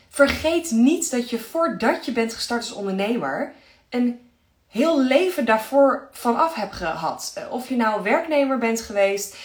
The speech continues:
misschien heb je wel een team aangestuurd, misschien heb je wel allerlei cursussen of opleidingen gedaan,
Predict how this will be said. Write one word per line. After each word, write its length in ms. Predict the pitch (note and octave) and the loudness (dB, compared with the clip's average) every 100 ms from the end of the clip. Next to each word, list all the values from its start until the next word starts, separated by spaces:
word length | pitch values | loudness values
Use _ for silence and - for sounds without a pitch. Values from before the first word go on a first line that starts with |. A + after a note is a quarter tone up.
| - - | -14 -8
misschien 260 | G3 A#3+ | -2 0
heb 100 | A3 | -2
je 100 | G#3+ | -2
wel 220 | G#3 G#3 | 0 0
een 180 | G#3 G3 | -2 -8
team 240 | - D#4 E4+ | -4 -4 -2
aangestuurd, 920 | B3 B3+ A#3+ - A#3+ A#3 A3+ A3+ - - - | -2 -4 -4 -6 -2 0 0 -2 -14 -20 -10
misschien 380 | G#3+ - B3 A3+ | -6 -4 0 0
heb 160 | A3+ | -2
je 100 | - | -4
wel 200 | G3 G3+ | 0 2
allerlei 420 | - G3 G3 G3+ - | 2 0 2 -2 -4
cursussen 460 | D#4 E4+ D#4+ - A3 | -4 -2 -2 -2 -4
of 140 | - | -4
opleidingen 600 | - - D4+ C4+ C4 B3 | -4 0 2 2 0 -4
gedaan, 500 | - G3 G3+ G3+ F#3+ | -6 -2 2 2 0